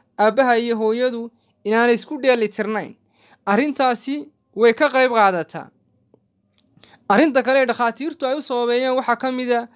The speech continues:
chronic sickness, xanuunada daba dheeraada. Qofku inuu qabo xanuunada sida macaanka,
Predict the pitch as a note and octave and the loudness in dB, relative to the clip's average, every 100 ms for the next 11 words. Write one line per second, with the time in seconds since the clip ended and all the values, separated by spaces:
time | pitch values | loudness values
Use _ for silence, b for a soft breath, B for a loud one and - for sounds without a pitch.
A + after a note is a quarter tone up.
0 | b b _ B3 D4 C#4 A3+ - C4+ B3 | b b _ 2 2 2 -4 -6 -6 -2
1 | A#3+ A3+ - _ b b b - A#3+ A#3+ | -4 -4 -14 _ b b b -2 2 2
2 | B3+ C4+ B3 A#3 B3 B3+ A3 F#3+ D#3+ - | 4 4 4 2 2 2 2 2 0 -2
3 | _ _ _ _ _ _ b b b - | _ _ _ _ _ _ b b b 2
4 | D4+ - C#4+ C#4+ C4 A#3+ C4 C4 B3+ A#3+ | 2 2 -4 -2 -4 -2 -2 -2 -4 -2
5 | B3+ B3+ G#3+ C4 B3 A#3 G#3+ B3+ B3 B3+ | -2 -2 -4 -4 -4 0 0 0 -2 -6
6 | B3+ | -8